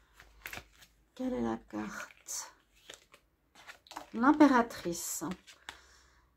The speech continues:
Vous avez un très bon tirage, vous avez de très bonnes énergies, les Verseaux, je vous ai déjà dit, le mois passé, ce mois-ci, qui reviennent chez vous.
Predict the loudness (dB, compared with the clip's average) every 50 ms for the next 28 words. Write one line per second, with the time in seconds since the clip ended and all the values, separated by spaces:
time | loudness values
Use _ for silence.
0 | _ 0 8 10 10 10 12 12 10 10 10 10 10 6 4 2 2 0 2 4
1 | 4 4 4 6 6 6 6 8 6 6 6 6 4 4 4 4 4 4 2 2
2 | 0 2 6 8 8 8 8 8 6 4 4 2 2 0 -2 0 2 4 6 6
3 | 6 4 2 0 -4 -4 -2 -2 -2 -2 -4 -4 -2 0 2 4 6 6 4 4
4 | 2 2 6 8 10 10 10 10 6 4 0 0 0 0 0 -2 -2 0 0 0
5 | 0 0 0 0 0 2 0 0 0 -2 -4 -6 -6 -4 -2 -2 0 2 2 2
6 | 4 4 2 2 2 0 -2 -2 -2 -4 -2 2 4 4 4 2